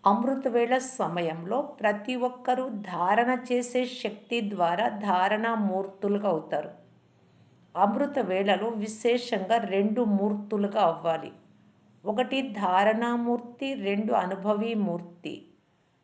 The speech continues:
ఎందుకంటే అమృత వేళలో బాప్ దాదా విశేషంగా పిల్లల కొరకు దాతా స్వరూపంలో కలుసుకొనుటకు, సర్వ సంబంధాలలో స్నేహ సంపన్న స్వరూపంలో,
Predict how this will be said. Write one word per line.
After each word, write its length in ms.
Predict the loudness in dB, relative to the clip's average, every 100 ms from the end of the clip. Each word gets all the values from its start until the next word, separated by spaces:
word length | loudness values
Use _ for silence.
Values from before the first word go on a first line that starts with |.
| -4
ఎందుకంటే 600 | -2 0 2 2 4 2
అమృత 460 | 2 2 0 0
వేళలో 460 | 0 2 2 0 0
బాప్ 520 | 2 4 4 2 0
దాదా 280 | 4 4 2
విశేషంగా 840 | -2 -6 -6 -4 -4 -2 -2 0
పిల్లల 500 | -2 -2 -2 4 4
కొరకు 460 | 4 0 -2 -2 -4
దాతా 600 | -2 2 2 2 0 -2
స్వరూపంలో 880 | -4 -12 -2 0 0 -2 -2 -2 -4 -2 -2
కలుసుకొనుటకు, 1080 | -2 -4 -12 -6 -6 -2 -4 -4 -6 -6 -10 -20 _ _ _ _ _ _ _ -20
సర్వ 420 | 0 2 4 4
సంబంధాలలో 1040 | 2 2 2 2 0 2 4 2 2 -2 -4
స్నేహ 580 | -6 -4 -2 -2 -2
సంపన్న 800 | -4 -4 -6 -6 -2 0 0 -2
స్వరూపంలో, 1120 | -2 -8 -4 -4 -4 -2 -2 -2 -2 -2 -4